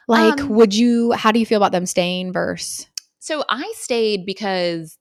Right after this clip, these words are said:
Speaker 2: the deal was, is that my m-, mom would pay for my tuition.
Speaker 1: Okay.
Speaker 2: But room, housing, books, insurance,
Speaker 1: That's on you?
Speaker 2: cell phone, everything was on me.
Speaker 1: Insurance, jeez.
Speaker 2: Yeah,
Speaker 1: Tough
Speaker 2: so
Speaker 1: ship over there. Tough
Speaker 2: tough,
Speaker 1: ship,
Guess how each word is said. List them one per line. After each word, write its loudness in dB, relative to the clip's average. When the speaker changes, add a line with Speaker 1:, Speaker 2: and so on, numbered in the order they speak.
Speaker 2:
the -2
deal -2
was, 0
is -16
that -2
my -4
m-, -14
mom 0
would -4
pay -6
for -10
my -6
tuition. -8
Speaker 1:
Okay. 0
Speaker 2:
But -2
room, -2
housing, -6
books, 0
insurance, -4
Speaker 1:
That's 0
on 0
you? 0
Speaker 2:
cell 0
phone, -8
everything -6
was -12
on -8
me. -10
Speaker 1:
Insurance, 0
jeez. 0
Speaker 2:
Yeah, 2
Speaker 1:
Tough 0
Speaker 2:
so -6
Speaker 1:
ship -2
over -4
there. -8
Tough -10
Speaker 2:
tough, -4
Speaker 1:
ship, -4